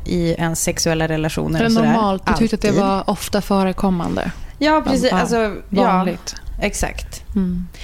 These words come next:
Speaker 1: Och då... Det blir ju ganska intressant då när det studsar mot dig som bara, "Ursäkta, det här är typ det sjukaste jag har hört." Och så börjar
Speaker 2: Mm.
Speaker 1: jag tänka så här, fan, är, alltså, typ, är det bara jag eller?
Speaker 2: Mm.
Speaker 1: <laughs>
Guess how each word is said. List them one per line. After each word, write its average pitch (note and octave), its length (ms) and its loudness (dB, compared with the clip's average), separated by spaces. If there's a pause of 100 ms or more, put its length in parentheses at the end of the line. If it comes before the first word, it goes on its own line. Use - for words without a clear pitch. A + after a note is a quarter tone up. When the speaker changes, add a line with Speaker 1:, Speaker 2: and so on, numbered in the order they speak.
(320)
Speaker 1:
Och A3+ 360 0
då... A#3+ 360 2 (340)
Det G3+ 200 0
blir A3 240 2
ju A3 60 0
ganska G#3 260 0
intressant G3 400 0
då F#3+ 60 0
när F3 160 2
det E3+ 80 4
studsar - 340 0
mot E3 220 -2
dig F#3+ 160 0
som D#3+ 180 -2
bara, C#3+ 180 2
"Ursäkta, - 800 0
det G3 60 2
här F#3 120 2
är F3 80 2
typ D#3 160 -2
det D#3+ 80 2
sjukaste - 480 -4
jag D3 100 0
har D3 100 0
hört." - 140 -4
Och G3+ 80 0
så A#3 60 2
börjar B3+ 180 2
Speaker 2:
Mm. G3+ 120 2
Speaker 1:
jag G3 80 2
tänka F3 140 0
så F3 100 -2
här, E3 80 0
fan, A#3 400 0 (540)
är, C4+ 160 2 (340)
alltså, A#3 260 2
typ, G#3 320 -2 (920)
är F#3 140 2
det B3+ 80 2
bara B3 240 2
jag A3 420 2
eller? - 340 0
Speaker 2:
Mm. G3+ 420 4 (300)
Speaker 1:
<laughs> - 0 -